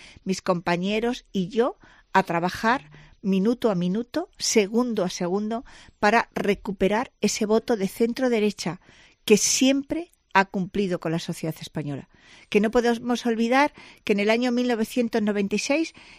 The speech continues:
el gobierno del presidente Aznar recogió una España en una crisis económica sin precedentes en la España contemporánea, en la España del siglo veinte, y que afortunadamente un gobierno del Partido Popular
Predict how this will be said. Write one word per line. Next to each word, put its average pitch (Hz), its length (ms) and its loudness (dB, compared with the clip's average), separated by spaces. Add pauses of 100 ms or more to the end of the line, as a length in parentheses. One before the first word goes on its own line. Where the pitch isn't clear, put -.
(100)
el 202 160 0
gobierno 214 380 2
del 220 120 2
presidente 220 540 -2
Aznar 240 340 0
recogió 240 440 -2
una 226 140 0
España 285 520 0 (480)
en 202 140 2
una 240 180 2
crisis 247 420 -6
económica 262 720 -2
sin 208 320 0
precedentes 233 800 -2 (380)
en 202 140 6
la 190 60 2
España 262 600 0 (220)
contemporánea, 190 920 0
en 180 120 -4
la 180 60 -4
España 240 520 0 (240)
del 214 180 2
siglo 233 360 2
veinte, 175 420 -4 (160)
y 208 120 0
que 202 120 -2
afortunadamente 220 880 0
un 220 120 -2
gobierno 247 380 -2
del 226 160 0
Partido 214 400 -2
Popular 220 420 -4